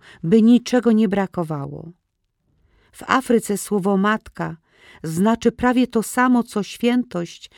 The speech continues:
czy miłość, bo znaczenie jest niemal takie same. Nie ma różnicy,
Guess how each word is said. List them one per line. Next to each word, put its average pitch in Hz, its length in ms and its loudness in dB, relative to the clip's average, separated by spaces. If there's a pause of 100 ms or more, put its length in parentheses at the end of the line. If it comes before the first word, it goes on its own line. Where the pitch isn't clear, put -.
(200)
czy 233 200 2
miłość, 170 880 -2 (600)
bo 190 120 0
znaczenie 240 520 4
jest - 200 0
niemal 226 400 4
takie 247 320 -4
same. 156 460 -8 (420)
Nie 254 220 6
ma 269 160 4
różnicy, 175 800 -4